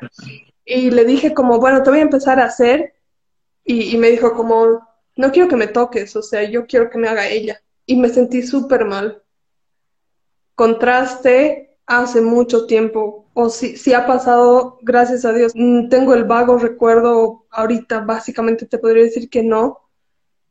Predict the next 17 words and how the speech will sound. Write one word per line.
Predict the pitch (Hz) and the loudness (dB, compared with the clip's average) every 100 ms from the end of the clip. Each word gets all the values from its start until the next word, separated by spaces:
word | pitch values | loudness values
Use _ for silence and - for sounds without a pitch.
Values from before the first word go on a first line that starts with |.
| - | -12
de, | 202 226 214 | -2 0 2
ah, | 208 202 - | -2 -2 -6
que | - | -2
haya | 226 233 | 0 2
habido | 220 226 220 | 2 2 2
alguien | 220 226 220 | 2 0 -2
que | 226 | -4
me | 220 214 | -2 -2
haya | 214 220 | -2 -2
dicho | 208 214 - 214 | -2 -6 -12 -12
como | 208 202 208 | -12 -14 -16
que | - 202 208 - - | -10 -10 -10 -12 -12
no | 220 | -10
me | 208 | -10
gusta, | 214 - - _ _ _ _ _ _ - | -12 -16 -20 _ _ _ _ _ _ -10
¿no? | 220 269 277 - _ _ _ _ _ _ | -6 -6 -8 -20 _ _ _ _ _ _
Entonces, | 220 220 226 226 226 226 220 220 226 - - | -4 -2 0 2 2 2 2 2 0 -6 -20